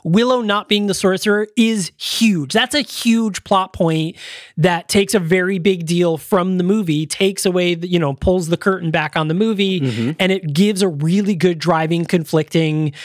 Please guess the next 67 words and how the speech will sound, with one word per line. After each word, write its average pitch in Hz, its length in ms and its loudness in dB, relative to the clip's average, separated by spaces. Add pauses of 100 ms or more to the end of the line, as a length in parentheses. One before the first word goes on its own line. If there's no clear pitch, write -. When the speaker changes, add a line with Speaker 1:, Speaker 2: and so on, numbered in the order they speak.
(240)
Speaker 1:
uh, 156 160 0
thing 185 360 0
in 180 200 2
the 160 80 -2
thing. 233 300 0
But 190 120 -2
the 165 80 0
fact 196 420 -4
that 196 160 0
they're, 190 140 2
you 175 120 0
know, 175 100 0
in 160 80 0
the 156 80 -2
series, 233 320 -2
but 185 140 -2
the 185 80 0
fact 185 240 -2
that - 60 -16
they're 190 240 0
adding 196 380 0
everybody, 180 400 0
all 175 200 2
these 196 160 -4
characters 185 580 -2
that 160 240 -2
don't 175 240 0
exist, 160 640 -4
you 185 100 0
know, 147 100 -2
only 175 280 0
exist 156 300 -6
in 143 80 -6
the 139 40 -10
series, 143 600 -4 (500)
they're 196 260 2
giving 185 320 0
them 185 200 0
all 170 120 2
these 160 160 -4
things 170 160 -2
too. 202 100 2
It's 175 100 -4
like, 180 160 -2
yeah, 262 140 0
but 151 300 -2 (380)
we 240 140 2
really 285 320 2
should 220 240 -2
be 196 120 -2
talking 180 400 0
about 156 260 0
Willow. 139 640 0
You've 175 180 2
only 226 200 2
got, 208 160 -2
like, 170 120 0
one 170 280 2
episode 156 420 0
left, 151 380 -2
like, 156 220 0
and 170 100 0
you 190 120 0
have 170 180 0
not 156 240 0
addressed 135 400 -4
it 131 300 -4